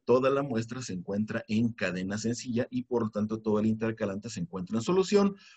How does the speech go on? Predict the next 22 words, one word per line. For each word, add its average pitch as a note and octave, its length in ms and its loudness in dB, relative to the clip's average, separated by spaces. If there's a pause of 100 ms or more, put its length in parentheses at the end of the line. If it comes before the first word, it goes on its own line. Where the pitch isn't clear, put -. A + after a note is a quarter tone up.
más A2 340 2
que B2 220 0
unido G#2 500 2
al G2 160 -6
D - 80 -4
N E3 200 4
A, F3+ 160 0 (360)
con A#3+ 300 4
lo A3 120 0
cual C3+ 340 2
la A2+ 180 0
fluorescencia D3 640 -4 (160)
tiene C3 220 0
una C3+ 220 0
disminución A#2 520 0
relativa C3+ 800 2 (260)
del G2+ 380 -4
cien A#2+ 480 0 (220)
al G2 200 -4
cero - 320 -8
por C#3 140 -6
ciento. C#4 320 -2